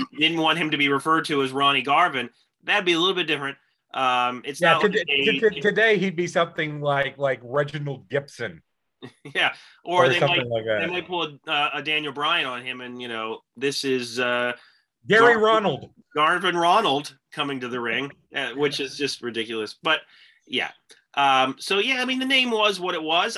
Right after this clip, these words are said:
Speaker 1: I, I, I remember him as a kid, and I remember, like, not really knowing a whole lot about this, this guy's personality,
Speaker 2: Mm-hmm.
Speaker 1: but loving the Garvin Stomp.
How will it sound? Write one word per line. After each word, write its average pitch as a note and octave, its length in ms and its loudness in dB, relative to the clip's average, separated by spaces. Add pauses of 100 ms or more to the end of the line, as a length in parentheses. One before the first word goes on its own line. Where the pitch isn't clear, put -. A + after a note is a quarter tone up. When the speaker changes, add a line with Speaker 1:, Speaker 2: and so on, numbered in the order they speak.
Speaker 1:
I, B3+ 280 -2 (120)
I, - 80 -10 (280)
I A3+ 100 0
remember C4 460 0
him D#3 360 0
as C#3 180 -6
a C#3 60 -10
kid, B2+ 340 -2
and C3 160 -4
I D#3+ 140 2
remember, E3 720 -4 (1200)
like, C#3 280 -2
not E3+ 260 2
really F#3 240 0
knowing D#3+ 300 0
a D3+ 60 -2
whole D#3+ 160 -2
lot D3+ 180 0
about D3 240 -4
this, C#3 160 -10 (260)
this C3+ 140 -16
guy's C#3 220 0
personality, C#3+ 760 -4 (240)
Speaker 2:
Mm-hmm. G#2 80 -12
Speaker 1:
but C3 320 -2
loving D#3+ 320 0
the C#3+ 60 -2
Garvin C#3 340 -2
Stomp. C#3 400 -6